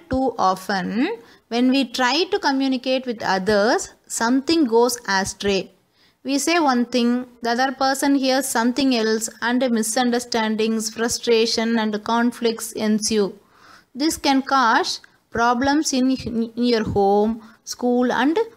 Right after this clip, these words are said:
work li-, relationships also. If you want to communicate effectively, you requires learning some important skills. When communicating with others, we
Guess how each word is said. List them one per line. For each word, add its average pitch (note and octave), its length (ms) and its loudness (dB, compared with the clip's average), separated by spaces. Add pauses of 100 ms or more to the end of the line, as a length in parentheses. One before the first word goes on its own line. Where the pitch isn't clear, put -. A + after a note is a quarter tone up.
(160)
work C4 240 -4
li-, A3 400 -2
relationships A#3+ 840 0
also. G#3 480 0 (1300)
If B3+ 200 -4
you C4 100 4
want B3 380 2
to F4+ 80 2
communicate C#4 880 0
effectively, G3+ 1120 -2 (280)
you B3+ 140 -2
requires D4 960 0 (300)
learning C#4 500 2
some D4 220 -2
important D4 800 0
skills. F#3+ 520 -4 (2000)
When A#3+ 440 0
communicating D4 800 2
with G#3+ 200 0
others, G3 640 2
we G#3+ 100 -4